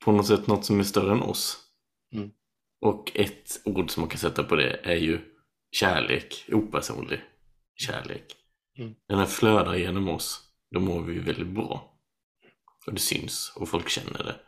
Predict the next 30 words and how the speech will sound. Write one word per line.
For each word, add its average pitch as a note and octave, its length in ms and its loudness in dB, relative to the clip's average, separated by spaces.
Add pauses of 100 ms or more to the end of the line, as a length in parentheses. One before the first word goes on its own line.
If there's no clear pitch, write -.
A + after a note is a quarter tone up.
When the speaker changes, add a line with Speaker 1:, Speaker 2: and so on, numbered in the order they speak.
(540)
Speaker 1:
som - 180 -12
man F2+ 160 -6
möter. - 300 -12 (1800)
Och A2 100 -2
sen G#2+ 140 6
så A#2 120 0
finns A#2+ 180 6
det A#2 60 2
någonting G2+ 220 4
som G2+ 200 -2
kan F#2+ 160 0
ta F#2+ 200 0
en F#2 120 0
därifrån. F#2 680 -2 (640)
Och G2+ 80 2
det A2 80 6
är A2+ 40 8
ju G#2 100 8
när G2 180 4
vi F#2+ 180 4
går F#2+ 160 2
in F#2+ 200 2
i F#2 120 2
vårt F2+ 320 -6 (560)
personliga - 480 0
tänkande. - 600 -4 (2250)
Som C3+ 120 8
också - 280 4
skapas - 480 -4
av, - 220 -2